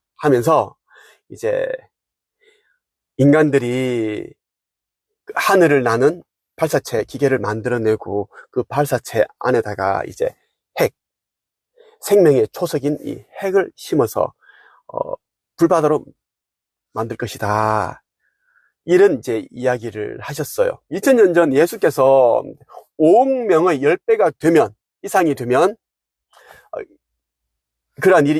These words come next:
일어난다고 했는데 그 당시 인구가 한 오억 명 정도가 되었나 봅니다. 지금은 인구가 팔십, 한 오억 정도 되죠. 어, 이미 이제 오십억을 넘었습니다. 그래서 이제는, 어, 그러한 일이 이제 일어나게 된다라는 거죠.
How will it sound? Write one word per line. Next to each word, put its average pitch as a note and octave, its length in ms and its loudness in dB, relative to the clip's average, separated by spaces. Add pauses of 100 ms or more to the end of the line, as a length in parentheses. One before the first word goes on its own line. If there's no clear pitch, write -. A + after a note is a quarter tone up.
일어난다고 D3+ 440 0
했는데 C3+ 260 -2
그 C#3+ 100 -8
당시 E3 280 2
인구가 D3 260 2
한 C3+ 180 -4
오억 A3 380 2
명 G3 200 2
정도가 A#2+ 300 -6
되었나 C3+ 240 -8
봅니다. A#2 380 -4 (300)
지금은 F#3+ 440 0
인구가 C3 320 -4
팔십, - 400 -12 (500)
한 - 140 -12 (160)
오억 D#3+ 300 0 (160)
정도 A#2+ 260 -8
되죠. A#2+ 520 0 (440)
어, - 180 -6
이미 D#3 220 -2
이제 - 160 -8
오십억을 C3+ 760 0
넘었습니다. A#2 800 -6 (260)
그래서 A#2+ 160 -12
이제는, B2+ 320 -4 (420)
어, - 140 -2
그러한 C#3 400 0
일이 A2+ 200 -2
이제 F2+ 280 -2 (640)
일어나게 - 1160 -2
된다라는 G#2+ 560 -2 (480)
거죠. G#2 560 0